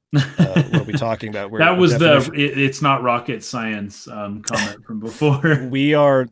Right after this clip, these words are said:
Speaker 1: we are, um, so off base with this. Our, our definition's terrible.
Speaker 2: I know.
Speaker 1: Um, Misko says, "Final Fantasy have pretty much zero story choice." That's true as well. And so, you know,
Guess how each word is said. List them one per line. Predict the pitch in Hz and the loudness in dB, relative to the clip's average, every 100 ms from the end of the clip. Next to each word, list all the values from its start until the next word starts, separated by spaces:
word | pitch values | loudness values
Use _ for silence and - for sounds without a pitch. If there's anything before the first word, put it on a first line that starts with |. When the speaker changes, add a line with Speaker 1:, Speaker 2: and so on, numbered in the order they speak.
| - | -10
Speaker 1:
we | 127 131 123 | -6 -2 -2
are, | 120 117 - | -2 -4 -4
um, | 113 110 104 101 87 _ - | -6 -6 -8 -10 -16 _ -18
so | - 131 | -8 -4
off | 113 110 | -4 -4
base | 117 120 | -8 -10
with | - - | -12 -14
this. | - 110 | -12 -12
Our, | 104 - | -12 -14
our | 107 | -14
definition's | 95 104 110 107 104 - | -12 -14 -12 -14 -14 -14
terrible. | - 62 - - _ _ - - 98 | -12 -14 -16 -20 _ _ -20 -20 -14
Speaker 2:
I | 98 | -10
know. | 98 95 _ _ _ _ _ - 147 | -10 -12 _ _ _ _ _ -6 -2
Speaker 1:
Um, | 147 151 147 143 _ _ _ _ _ _ _ _ _ _ _ _ _ - | 0 0 -4 -6 _ _ _ _ _ _ _ _ _ _ _ _ _ -4
Misko | 180 - 139 | -4 0 -2
says, | - 143 143 - | -2 -4 -4 -4
"Final | 156 165 | -4 -4
Fantasy | 156 156 147 - 143 139 135 123 | -4 -4 -4 -4 -4 -4 -6 -8
have | 123 117 | -10 -8
pretty | 131 131 | -6 -6
much | 113 | -6
zero | 113 117 117 113 | -6 -6 -4 -4
story | - 107 92 | -6 -10 -10
choice." | - 92 73 - - _ _ _ _ _ _ _ _ _ _ _ - | -14 -16 -16 -18 -20 _ _ _ _ _ _ _ _ _ _ _ -8
That's | 139 120 | -6 -4
true | - 156 | -2 -2
as | 127 | 2
well. | 185 131 - _ _ _ _ _ - | 2 0 -2 _ _ _ _ _ -6
And | 135 131 120 | -4 -4 -6
so, | - 131 | -4 -4
you | 127 123 | -2 -4
know, | 123 | -6